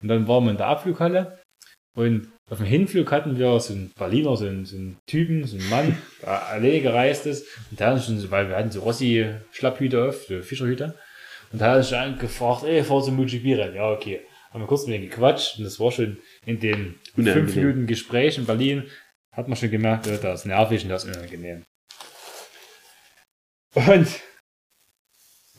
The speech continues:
Speaker 1: ja, da hat er dann noch gesagt, wenn wir in Lissabon gelandet waren, "Ja, am Montag sehen wir uns halt wieder, dann steigen wir in den gleichen Flieger ein und fliegen zurück."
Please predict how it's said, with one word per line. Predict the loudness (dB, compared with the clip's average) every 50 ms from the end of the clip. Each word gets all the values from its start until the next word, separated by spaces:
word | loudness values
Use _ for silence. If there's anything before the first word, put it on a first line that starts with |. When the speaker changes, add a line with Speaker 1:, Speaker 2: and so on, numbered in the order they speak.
| 0 0
Speaker 1:
ja, | 4 4 6 6 6 4 4 0 -6 -14 -20 -20 _ _
da | -4 0
hat | 2 2
er | 4
dann | 4 4 2
noch | 0 -2
gesagt, | -4 -4 -2 -2 -2 -2
wenn | -2 -2
wir | -2 -2 -2
in | -4
Lissabon | -4 -4 -4 -2 -2 -2
gelandet | -2 -2 -2 -2 -2
waren, | -2 -2 -2 0
"Ja, | 0 -2 -2
am | 0 0
Montag | 0 0 0 0
sehen | 0 0
wir | -2 -2
uns | -2 -2
halt | -2 -2 0
wieder, | 0 0 0 0
dann | 0 -2 -4
steigen | -4 -2 -2 -2 -2
wir | -2
in | -4
den | -4 -4
gleichen | 0 0 0 0 -2
Flieger | -4 -4 -2 -2 0 0
ein | 0 0 -2
und | -2
fliegen | -4 -6 -6 -6
zurück." | -8 -8 -8 -8 -8 -8 -10